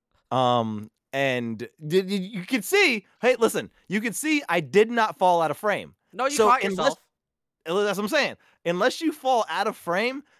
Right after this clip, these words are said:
Speaker 1: then a hundred percent you lose with gravity. But I was
Speaker 2: But
Speaker 1: still in frame. I was still in frame, and I re-, that recovery was nice, though.
Speaker 2: You
Speaker 1: That
Speaker 2: landed on your
Speaker 1: recovery
Speaker 2: chair.
Speaker 1: was smooth.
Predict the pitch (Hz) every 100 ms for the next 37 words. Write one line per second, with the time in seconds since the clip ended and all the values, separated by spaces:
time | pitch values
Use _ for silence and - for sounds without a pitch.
0 | _ 120 151 269 330 196 196 202 190 196
1 | - 202 196 _ - 180 196 175 202 196
2 | 165 - _ _ _ _ _ _ _ 147
3 | 170 135 170 147 120 87 82 _ 208 196
4 | 208 190 180 160 220 254 311 359 233 208
5 | 208 294 - _ _ _ _ _ _ _
6 | _ _ _ _ _ 143 185 196 - 226
7 | 277 370 381 359 370 262 269 285 _ _
8 | _ _ _ _ 190 214 190 214 214 156
9 | 180 185 175 220 277 269 156 120 107 139
10 | 143 117 92 78 98 _ 180 208 185 170
11 | 160 120 254 262 175 143 107 135 - 170
12 | 175 120 98